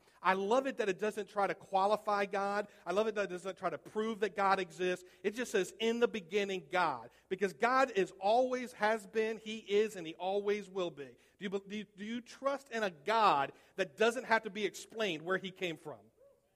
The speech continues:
Right? And so when you know you're serving a God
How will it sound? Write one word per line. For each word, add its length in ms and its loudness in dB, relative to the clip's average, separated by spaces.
Right? 300 -6
And 100 -4
so 160 2
when 180 0
you 140 -4
know 340 2
you're 200 -4
serving 460 -6
a 40 -6
God 580 0